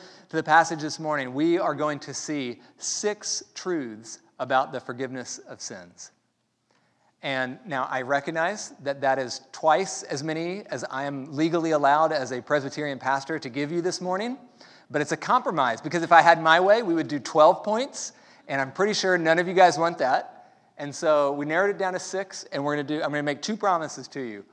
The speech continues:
One, I'm gonna go through them in, in a way that hopefully doesn't bog down in any of them.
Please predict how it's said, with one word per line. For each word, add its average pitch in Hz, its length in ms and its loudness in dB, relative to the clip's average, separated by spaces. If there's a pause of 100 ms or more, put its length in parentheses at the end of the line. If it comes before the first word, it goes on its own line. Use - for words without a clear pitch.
One, 160 220 0
I'm 165 60 -4
gonna 143 140 -6
go 156 120 2
through 175 260 0
them 190 280 -2 (360)
in, 135 360 -8
in 135 80 -12
a 123 80 -6
way 156 320 4
that 139 300 -2
hopefully 170 400 -2
doesn't 143 400 -4
bog 127 240 2
down 123 240 -4
in 120 80 -10
any 143 240 -8
of 104 100 -10
them. 120 260 -14